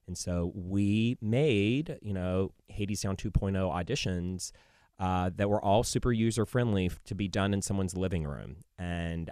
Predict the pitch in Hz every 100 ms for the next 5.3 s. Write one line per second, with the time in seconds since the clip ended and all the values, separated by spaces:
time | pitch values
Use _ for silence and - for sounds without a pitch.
0 | - 85 87 90 92 95 98 98 120 175
1 | 175 127 117 110 113 117 120 127 135 127
2 | 127 - 147 143 113 - 104 98 107 107
3 | - 98 90 - 98 95 - 95 87 85
4 | 85 - 82 76 - 78 76 65 76 -
5 | - 53